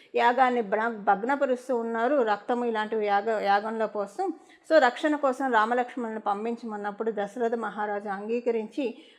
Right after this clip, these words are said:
వాళ్ళిద్దరిని పంపించడము. అప్పుడు మధ్యలో ముని వాళ్ళిద్దరికీ బల, అతిబల విద్యలు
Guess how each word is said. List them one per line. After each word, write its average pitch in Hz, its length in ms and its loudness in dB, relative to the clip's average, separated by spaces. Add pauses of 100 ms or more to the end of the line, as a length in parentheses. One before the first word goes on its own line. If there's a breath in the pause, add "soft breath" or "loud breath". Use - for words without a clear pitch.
వాళ్ళిద్దరిని 240 500 4
పంపించడము. 202 880 -4 (380)
అప్పుడు 277 240 4
మధ్యలో 254 560 4
ముని 247 300 0
వాళ్ళిద్దరికీ 240 580 2
బల, 214 320 4
అతిబల 233 580 4
విద్యలు 196 600 -6